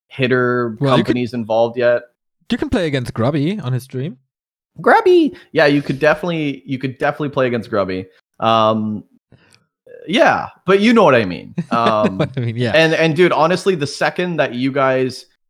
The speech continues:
Speaker 1: stopped doing War Three Info League, for the most part, you guys were doing the weekly season matches, but then you ended up just doing semifinals and finals, I think, because your schedule got too hectic. Uh, that killed everyone's motivation for War Three Info League. It just did.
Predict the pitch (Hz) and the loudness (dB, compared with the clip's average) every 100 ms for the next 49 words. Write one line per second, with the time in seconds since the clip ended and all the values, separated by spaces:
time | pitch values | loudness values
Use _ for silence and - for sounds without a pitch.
0 | _ - - 143 135 135 147 135 127 127 | _ -14 -4 -2 -2 -2 -2 -2 -2 -4
1 | 131 123 127 135 131 131 127 - 123 139 | -2 -4 -4 -4 -2 -2 -4 -8 -4 -2
2 | 143 - 113 120 135 147 156 147 131 113 | -2 -2 -2 0 0 0 -2 -2 -2 -4
3 | 117 127 127 131 117 117 131 127 131 127 | -4 -4 -4 -4 -4 -6 -4 -4 -2 -4
4 | 120 120 117 120 117 117 123 123 117 117 | -2 0 -2 -2 -6 -4 -2 -2 -2 0
5 | 117 107 123 - 120 113 - - - 147 | -2 -2 -6 -2 -4 -4 -8 -20 -2 0
6 | 131 127 123 120 113 117 120 123 123 117 | 2 2 2 2 -2 -2 0 0 -2 -2
7 | 135 127 123 113 120 113 - 123 120 123 | -6 -6 -6 -6 -6 -8 -4 -4 -4 -4
8 | 131 127 131 135 170 - _ _ _ - | -4 -2 -2 -2 -6 -8 _ _ _ 0
9 | 135 131 123 110 120 143 - - - 175 | 4 6 6 2 0 2 2 -4 0 4
10 | 180 135 - - - - 156 160 143 120 | 4 2 -2 -14 -10 0 2 2 0 0
11 | 131 117 120 117 113 107 104 - 98 - | -2 0 -4 -4 -10 -8 -8 -10 -16 -14
12 | 78 78 - 127 135 120 143 127 85 | -20 -20 -6 -4 -4 -2 2 2 0